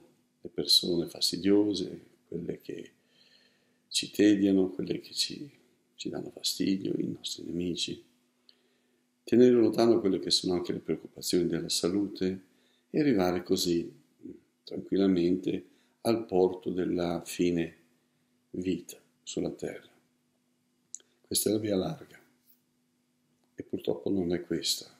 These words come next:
la via. La via è quella dell'amore per Dio che chiede di sacrificare noi stessi per gli altri, perché questa è la spremitura del succo dell'amore vero,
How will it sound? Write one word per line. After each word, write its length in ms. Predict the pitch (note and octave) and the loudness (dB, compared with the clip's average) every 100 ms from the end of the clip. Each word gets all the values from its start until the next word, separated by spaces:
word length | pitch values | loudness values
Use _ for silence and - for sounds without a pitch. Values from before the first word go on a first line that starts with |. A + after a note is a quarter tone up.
| _ | _
la 120 | E2 | -2
via. 260 | D#2 - - _ _ _ _ _ _ _ _ _ | -2 -6 -14 _ _ _ _ _ _ _ _ _
La 100 | F#2 | 2
via 180 | A2+ A#2+ | 8 8
è 80 | - | 8
quella 200 | G2+ F#2+ | 4 4
dell'amore 760 | G2+ G2 G2+ G#2+ A#2+ B2 A#2 | 2 4 4 8 8 8 8
per 320 | A#2 F#2 F2 | 6 0 0
Dio 420 | - G2 A2+ F3+ - - _ | 0 4 4 4 -2 -12 _
che 160 | - F#2+ | -10 -6
chiede 600 | - A2 G#2+ G2+ E2+ - _ _ _ | 2 2 4 2 2 -4 _ _ _
di 100 | - | -2
sacrificare 800 | - F#2+ - F#2 - G2+ G2 F#2 | 0 0 -4 -8 0 2 4 2
noi 180 | G#2+ | 0
stessi 520 | G#2+ G#2+ F#2+ - - - | 0 0 2 2 0 0
per 160 | F#2 | 0
gli 120 | F2 | 2
altri, 320 | F2 E2 E2 - | 0 0 -4 -4
perché 300 | F#2 F2 - | -4 -4 -6
questa 540 | - G#2+ - F#2+ F#2 | -4 -4 0 2 2
è 100 | G2+ - _ _ _ _ _ | -2 -6 _ _ _ _ _
la 140 | - F#2 | -6 -2
spremitura 1040 | - - G#2 G#2+ G#2 - F#2+ F2+ - - _ _ | -2 0 0 2 0 0 0 2 -2 -6 _ _
del 280 | D3+ G#2 E2+ | -8 -4 0
succo 480 | - G#2+ - - E2 | 0 0 -2 -4 -2
dell'amore 560 | F#2 F#2 F#2 F#2 F#2 | 0 2 2 2 2
vero, 420 | F2+ F2 E2+ E2+ | 0 0 0 -6